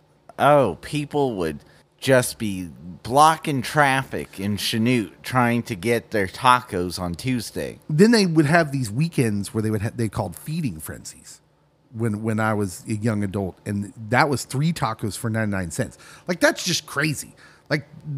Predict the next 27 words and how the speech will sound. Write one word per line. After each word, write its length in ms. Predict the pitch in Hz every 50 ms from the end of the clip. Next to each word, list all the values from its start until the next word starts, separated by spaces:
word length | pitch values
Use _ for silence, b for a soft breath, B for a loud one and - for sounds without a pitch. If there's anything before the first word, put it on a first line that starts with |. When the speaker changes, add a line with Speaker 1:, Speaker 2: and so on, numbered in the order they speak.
| 131 127
Speaker 2:
that 240 | 175 247 302 311 -
was, 300 | 208 180 151 - - -
you 100 | 175 180
know, 200 | 165 147 139 131
if 220 | 131 135 143 - 175
you 140 | 196 254
were 140 | 262 208 170
a 60 | 151
young 260 | 143 135 156 165 160 139
adult 380 | 123 104 135 139 143 135 120
or 100 | 117 110
a 60 | 104
student, 520 | 101 - - - 123 139 127 117 104 98 113
man, 160 | 113 113 113
that 160 | 123 139 156
was 140 | 143 117 98
blood 300 | 90 110 117 117 120 117
money. 340 | 107 101 92 80 78 82 B B B B B B
And 140 | - 123 147
you'd 180 | 175 240 226 156
go 120 | 165 165
out 160 | 156 156 156 139
and 100 | 131 120
get 180 | 120 - - _
thirty 280 | - 131 143 147 160
tacos 600 | - - 110 110 127 - - 151 165 185 185 - -
for, 420 | - - 110 107 101 98 101 98